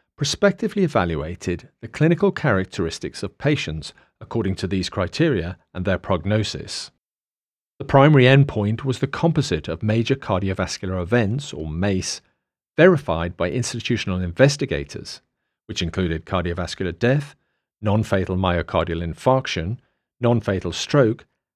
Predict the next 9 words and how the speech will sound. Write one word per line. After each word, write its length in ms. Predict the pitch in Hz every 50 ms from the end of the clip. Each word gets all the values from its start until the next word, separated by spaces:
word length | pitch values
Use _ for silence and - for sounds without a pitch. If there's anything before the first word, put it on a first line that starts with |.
| _ _
and 100 | 131 123
hospitalization 1080 | - - 190 - - - - - 170 160 151 139 120 113 135 131 131 - - - 90 82
due 160 | 90 - 92
to 120 | 87 - 90
heart 320 | - - - 139 143 143
failure 460 | - - 92 80 78 73 78 85 85 - _ _
or 160 | - 95 - _
unstable 600 | 117 113 110 110 - - 92 82 85 87 90 90
angina. 640 | 85 85 90 95 104 113 110 110 104 87 73 78